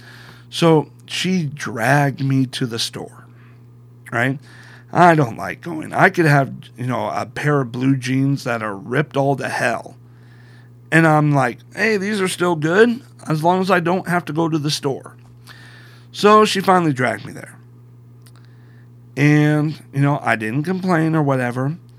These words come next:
but I drove her nuts because when it came to jeans,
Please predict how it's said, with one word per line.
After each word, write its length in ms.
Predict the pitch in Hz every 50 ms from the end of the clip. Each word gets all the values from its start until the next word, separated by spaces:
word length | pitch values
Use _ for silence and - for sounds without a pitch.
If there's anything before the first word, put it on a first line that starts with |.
| - - - - - - - -
but 100 | - 156
I 120 | 196 190
drove 280 | 175 160 190 185 185 170
her 80 | 165 151
nuts 440 | 147 143 131 - - - - - -
because 340 | - - - - 147 139 139
when 120 | 135 135
it 100 | 135 131
came 220 | 151 160 160 165
to 80 | 156 143
jeans, 480 | 135 139 151 160 180 202 226 220 -